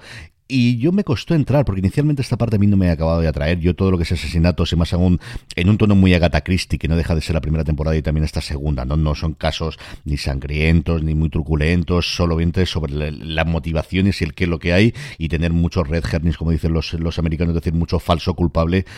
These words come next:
que se va a ir quitando, se va a ir eliminando a lo largo de la temporada. Es una cosa que me atraía. Pero me gustó muchísimo, yo me divertí muchísimo con la serie, creo que todos los personajes tienen un elenco espectacular, como en, por otro lado siempre ocurre evidentemente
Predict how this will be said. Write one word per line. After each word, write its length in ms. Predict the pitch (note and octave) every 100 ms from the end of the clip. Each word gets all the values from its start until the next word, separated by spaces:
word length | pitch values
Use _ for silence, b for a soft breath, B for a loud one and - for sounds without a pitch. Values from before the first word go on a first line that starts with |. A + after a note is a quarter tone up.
| B -
que 100 | F2+
se 180 | - D2+
va 140 | E2
a 60 | E2
ir 120 | D2+
quitando, 400 | - F2 E2 E2
se 100 | D#2+
va 100 | D#2+
a 20 |
ir 80 | D#2
eliminando 500 | D#2 D#2 E2 E2 F2 B B -
a 80 | F#2
lo 140 | E2+
largo 160 | E2 E2
de 80 | E2
la 80 |
temporada. 320 | D2+ D2+ E2+ F#2+
Es 80 |
una 100 | F2+
cosa 160 | D#2+ F2
que 60 | E2
me 80 |
atraía. 360 | D2+ D2 C#2+ C2 B B B B _
Pero 160 | G#2+ F#2+
me 60 |
gustó 240 | F2 E2 C#3+
muchísimo, 400 | B2+ B2 G2 E2+
yo 100 | A#2+
me 120 | A2
divertí 420 | E2+ E2 - C#3
muchísimo 560 | C#3 F#2+ - B2+ B2 A2+
con 140 | G2
la 80 | E2+
serie, 400 | - G2 G#2 A#2+
creo 160 | F2+ F2+
que 80 |
todos 320 | F2 - G#2+ A2+
los 100 | -
personajes 540 | F#2 G2+ G2+ G#2 - B B
tienen 160 | D#2 D#2
un 40 |
elenco 260 | D#2+ E2 F2+
espectacular, 640 | - D2 D2 C2+ D#2+ F#2+
como 220 | C2 C#2
en, 240 | C#2 C2 -
por 140 | D2+
otro 140 | D2 D#2
lado 180 | D2 D2
siempre 460 | - F2 F2+ D#2
ocurre 240 | D2+ D#2+ D2+
evidentemente 640 | D2 D2+ D2+ D#2+ D#2